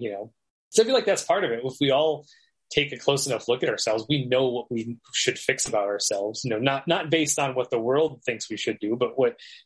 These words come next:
what we know we should be doing and doing better, and, you know,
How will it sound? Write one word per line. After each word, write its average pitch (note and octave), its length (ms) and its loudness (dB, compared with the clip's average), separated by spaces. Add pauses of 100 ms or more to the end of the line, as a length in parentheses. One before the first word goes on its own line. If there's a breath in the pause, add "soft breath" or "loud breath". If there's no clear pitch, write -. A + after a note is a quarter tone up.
what C3 180 2
we C3 220 0
know C#3+ 240 4
we A#2+ 120 -4
should A2+ 240 -4
be A2+ 140 -6
doing G#2+ 400 -2
and G#2 180 -12
doing G#2+ 320 0
better, G#2 320 0
and, G2+ 280 -14
you C#3 120 -2
know, G2+ 240 -2